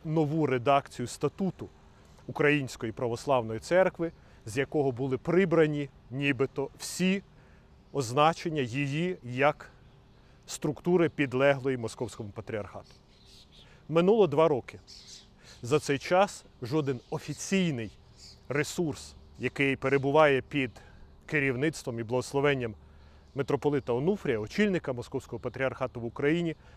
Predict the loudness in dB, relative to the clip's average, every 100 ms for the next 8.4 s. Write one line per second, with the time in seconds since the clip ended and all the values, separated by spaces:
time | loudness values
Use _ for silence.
0 | -4 2 2 0 -4 0 0 -2 0 2
1 | 2 -4 -4 -4 -2 -4 -4 0 2 2
2 | 0 -14 -20 -20 -20 -20 -20 -20 -20 -20
3 | -20 -10 0 2 2 0 -6 -6 -10 4
4 | 6 6 2 -4 -10 -14 -18 -4 -4 -4
5 | -14 -16 -20 -20 -20 -20 -20 -20 -20 -20
6 | -20 -20 -20 -20 -20 -20 -20 -12 -8 -4
7 | -4 -2 -2 0 -4 -4 -8 -6 -2 0
8 | 0 -2 -4 -4